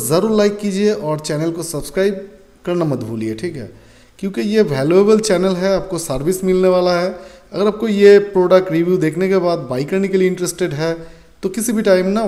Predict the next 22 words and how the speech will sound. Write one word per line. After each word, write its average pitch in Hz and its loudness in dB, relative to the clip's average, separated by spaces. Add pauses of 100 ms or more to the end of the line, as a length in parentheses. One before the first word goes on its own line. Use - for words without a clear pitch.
WhatsApp 160 -2
के 196 0
द्वारा 170 0
और 139 -2 (320)
मोबिका 165 0
डॉट 170 2
इन 185 -2 (440)
हमारा 143 -2 (480)
official 202 0
website 180 0
है, 170 -2
Website 165 -4
में 175 -2
जाके 143 -4
भी 185 -2
आप 175 0
बाई 127 -2
कर 120 -4
सकते - -8
हैं, 110 -14
ठीक 170 -10
है। 98 -12